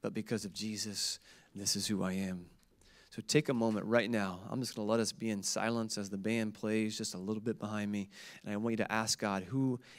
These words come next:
am I not? And because of your Son, who am I?"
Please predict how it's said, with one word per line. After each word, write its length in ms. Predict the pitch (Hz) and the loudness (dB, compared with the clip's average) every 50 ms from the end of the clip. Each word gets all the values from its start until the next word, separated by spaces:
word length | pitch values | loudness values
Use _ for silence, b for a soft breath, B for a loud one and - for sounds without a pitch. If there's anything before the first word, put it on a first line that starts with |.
| B B | B B
am 280 | - 113 110 107 107 - - | -4 -2 -2 -2 -2 -4 -6
I 180 | 95 101 98 | -6 -6 -6
not? 600 | 95 95 95 87 87 87 87 - - - - - - b b b b b b b b b b b b b _ | -6 -6 -6 -6 -6 -8 -8 -8 -8 -8 -8 -8 -12 b b b b b b b b b b b b b _
And 120 | - 107 107 | -10 -8 -6
because 520 | 101 101 - - - 127 117 117 110 113 | -6 -6 -6 -4 0 2 2 2 2 0
of 100 | 110 98 | -4 -4
your 180 | 107 104 104 104 | -2 -2 0 2
Son, 480 | - - - 101 92 92 90 90 92 87 | 2 2 0 0 -4 -4 -6 -8 -10 -12
who 240 | - - 107 98 95 | -8 -6 -4 -4 -4
am 200 | 90 87 90 87 | -6 -6 -8 -8
I?" 280 | 85 82 85 80 - | -10 -10 -12 -14 -16